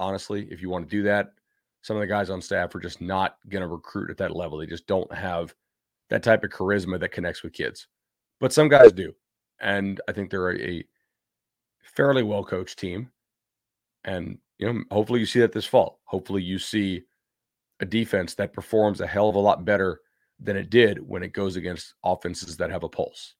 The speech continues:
So, as, you know, I, I showed you guys the difference there in the breakdown when they played Hurt or backup quarterbacks as opposed to actually, like, anybody else, especially the first half, second half breakdown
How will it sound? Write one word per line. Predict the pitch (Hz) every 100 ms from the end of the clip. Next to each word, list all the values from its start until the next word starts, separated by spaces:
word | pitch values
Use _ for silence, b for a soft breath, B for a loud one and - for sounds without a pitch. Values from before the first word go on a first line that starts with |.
| _ _
So, | - - 85 85 82 _ _ -
as, | - 85
you | -
know, | 90 92
I, | 95 87
I |
showed | 87 101 87
you | 85
guys | 90 85
the | -
difference | 87 82 82
there | - 90 85 - _ _ _ _ _ _ _ _
in | - 123
the |
breakdown | 104 117 110 113 101
when | 98
they | 87
played | - 95
Hurt | 82 110 107 -
or | 90
backup | 95 95 -
quarterbacks | - 95 85 78 -
as | 82
opposed | - 85 -
to | 78 -
actually, | 82 - 78
like, | 76 - _ _ _ _ _ _ -
anybody | 104 92 78 87
else, | 82 78 - - -
especially | - - 104 - 98 82 - _ _ _
the | 101
first | - 101 92
half, | 101 85
second | - 92 -
half | 85 76
breakdown | - 92 - 90 82